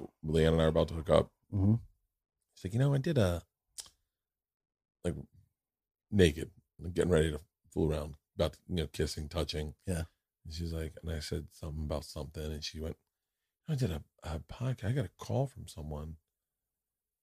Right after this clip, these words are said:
Speaker 1: Her daughter was raped." And I was like,
Speaker 2: "What are you doing?"
Speaker 1: "We're naked."
Speaker 2: Yeah.
Speaker 1: And I went, "Okay." She was like, "What?" And I was like, "No, it's just a very weird thing to bring up." And then she was like, "What was a date rape?" And I went, "Hold on." I was like, "I don't,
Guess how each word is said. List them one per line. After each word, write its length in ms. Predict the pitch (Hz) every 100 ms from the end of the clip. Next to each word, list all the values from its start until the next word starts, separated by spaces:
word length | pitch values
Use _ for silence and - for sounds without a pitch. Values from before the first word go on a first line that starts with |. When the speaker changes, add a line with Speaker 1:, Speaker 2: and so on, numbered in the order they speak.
| _ _ _ _ _
Speaker 1:
Her 100 | -
daughter 260 | - 160 110
was 180 | 98
raped." 500 | - 120 143 - - _ _ -
And 80 | 87
I 20 |
was 120 | 85
like, 180 | 87 78 _ _ _ _ _ _ -
Speaker 2:
"What 80 | 98
are 20 |
you 40 | 95
doing?" 160 | 95 92
Speaker 1:
"We're 160 | 110 98
naked." 400 | 95 90 71 - _ _ _ -
Speaker 2:
Yeah. 140 | 87 85 _ -
Speaker 1:
And 80 | 87
I 40 |
went, 220 | 85 80 _ _ _ _ -
"Okay." 260 | 120 135 131 _ _ _ _ _ _ _ -
She 120 | 107
was 60 |
like, 100 | 104
"What?" 220 | 135 139 -
And 60 | 90
I 20 |
was 120 | 92
like, 140 | 87
"No, 220 | 107 123 113
it's 140 | 98
just 140 | 107 95
a 40 |
very 200 | 107 104
weird 280 | 98 101 -
thing 180 | 104 92
to 40 |
bring 220 | 85 92 95
up." 240 | 92 - -
And 100 | 87
then 100 | 87
she 120 | -
was 100 | 98
like, 120 | 98
"What 60 | 160
was 80 | 127
a 40 |
date 220 | 107 113
rape?" 220 | - - -
And 60 |
I 40 | 92
went, 140 | 90 _ _ _ -
"Hold 160 | 135 95
on." 60 | - _ _ _ _ _ _ _ -
I 40 | 110
was 80 |
like, 120 | 113 -
"I 60 |
don't, 160 | 143